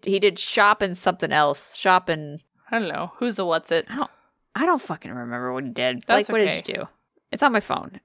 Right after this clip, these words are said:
Speaker 1: It's right here. All right, I gotta scroll through all the cat memes that we sent. Oh, store dot haunt her and then shop dot haunt her. I barely know her dot com. So we have store dot shop dot, 'cause Blake is
Speaker 2: Beautiful.
Speaker 1: super fucking cool like
Speaker 2: He's the
Speaker 1: that.
Speaker 2: best.
Speaker 1: Anyways, he's so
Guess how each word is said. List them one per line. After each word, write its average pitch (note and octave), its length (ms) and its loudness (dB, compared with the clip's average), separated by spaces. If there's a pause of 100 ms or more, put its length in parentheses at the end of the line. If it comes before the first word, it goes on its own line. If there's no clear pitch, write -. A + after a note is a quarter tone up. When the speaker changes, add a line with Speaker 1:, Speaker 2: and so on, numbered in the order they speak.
Speaker 1:
It's - 160 -4
right B3 140 4
here. - 240 -10 (420)
All F3 60 0
right, D3+ 100 2
I D#3+ 40 2
gotta F3 120 2
scroll F3 220 0
through F3+ 140 -2
all D#3+ 60 -2
the D3 60 -6
cat - 260 -4
memes F2 240 -12
that - 80 -10
we C#3+ 80 -8
sent. - 240 -12
Oh, G#3 200 2
store D4+ 600 0
dot G3+ 280 0
haunt F#3+ 300 0
her E3+ 360 2 (380)
and E3+ 160 0
then D#3 160 0
shop F3+ 360 0
dot D3+ 220 0
haunt - 240 -4
her. - 300 -4 (360)
I F3 80 2
barely C3 240 0
know - 140 -4
her - 100 -10
dot - 180 -4
com. - 240 -10
So - 120 -2
we D#3+ 80 2
have C#3+ 160 0
store - 640 0 (200)
dot D3+ 360 2
shop - 360 -4
dot, B2+ 240 -8 (280)
'cause F3+ 140 -8
Blake F3+ 260 -6
is D4+ 80 4
Speaker 2:
Beautiful. F#3 360 2
Speaker 1:
super G3+ 120 -2
fucking - 280 -14
cool - 320 -8
like - 80 4
Speaker 2:
He's C4 100 2
the - 80 0
Speaker 1:
that. F2 160 2
Speaker 2:
best. - 100 -4
Speaker 1:
Anyways, A1+ 500 -6 (220)
he's B3 200 -6
so - 100 -6